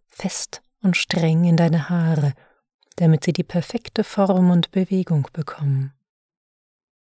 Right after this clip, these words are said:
Jeder Lockenwickler zieht ein wenig an deiner Kopfhaut und wird dann mit einem Metallpin festgesteckt. Dein Haar wird dressiert und auch hier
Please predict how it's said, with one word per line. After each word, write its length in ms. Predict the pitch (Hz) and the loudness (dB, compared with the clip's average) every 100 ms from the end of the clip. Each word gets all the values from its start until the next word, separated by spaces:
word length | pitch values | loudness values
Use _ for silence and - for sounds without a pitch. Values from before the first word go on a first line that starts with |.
| _ | _
Jeder 320 | - 160 170 165 | -10 -4 -2 -2
Lockenwickler 960 | 156 - - 165 151 147 - 160 147 | -2 -4 -4 -2 -2 -4 -4 -6 -4
zieht 400 | - 185 220 - | -6 -4 -6 -2
ein 180 | 165 139 | -2 0
wenig 380 | 151 147 143 170 | 2 0 0 -2
an 100 | 156 | 0
deiner 280 | 151 143 143 | 0 -2 -2
Kopfhaut 880 | - - - - 151 143 _ - _ _ _ _ _ _ _ _ | -8 -14 -10 -4 -4 -6 _ -20 _ _ _ _ _ _ _ _
und 160 | 180 - | -8 -4
wird 120 | 165 - | -6 -4
dann 280 | 160 160 - _ _ _ _ _ | -4 -6 -8 _ _ _ _ _
mit 120 | 190 | -4
einem 220 | 196 196 196 | 0 2 0
Metallpin 920 | 196 - - 214 220 _ 165 151 143 | -2 -6 -6 -4 -6 _ 0 0 -2
festgesteckt. 920 | - 147 - - 156 - 165 - - _ - - _ _ _ _ _ _ _ _ _ | -6 -10 -10 -8 -6 -4 -6 -10 -18 _ -20 -20 _ _ _ _ _ _ _ _ _
Dein 260 | - 139 - | -8 -8 -4
Haar 240 | 151 147 | -4 -2
wird 220 | 156 - - | -4 -6 -8
dressiert 640 | - 175 - - 214 147 - _ - - _ _ _ _ _ _ _ - | -6 -6 -8 -4 -4 -4 -10 _ -20 -20 _ _ _ _ _ _ _ -6
und 160 | 180 | -4
auch 120 | 190 | -4
hier 280 | - 226 240 | -4 -4 -4